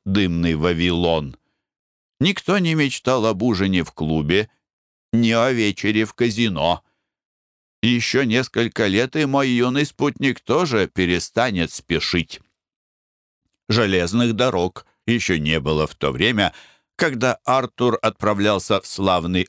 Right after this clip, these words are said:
Оксбриджский университет. Он явился туда в дилижансе, битком набитом старыми студентами и новичками,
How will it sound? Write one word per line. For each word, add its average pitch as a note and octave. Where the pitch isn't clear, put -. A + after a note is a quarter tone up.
Оксбриджский F2+
университет. E2+
Он G3
явился F3+
туда A#2+
в F#2
дилижансе, A2
битком G#2+
набитом F#2+
старыми E2+
студентами G2+
и -
новичками, B2+